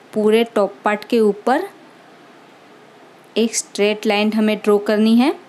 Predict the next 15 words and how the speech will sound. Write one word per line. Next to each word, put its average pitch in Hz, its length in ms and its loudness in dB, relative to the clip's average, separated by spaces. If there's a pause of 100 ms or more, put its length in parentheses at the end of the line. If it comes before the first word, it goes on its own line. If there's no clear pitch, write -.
(3000)
और 196 280 -2
इसी 247 260 -2
तरह 254 220 0
से 262 200 0
दूसरी 208 480 -2
side 214 340 0
भी 233 100 0
हम 247 220 4
shoulder 196 520 0
से 262 220 -2
ग्यारह 190 360 -2
inch 208 200 -2
पर 214 140 -2
निशान 202 340 -2
लगाएंगे। 202 520 0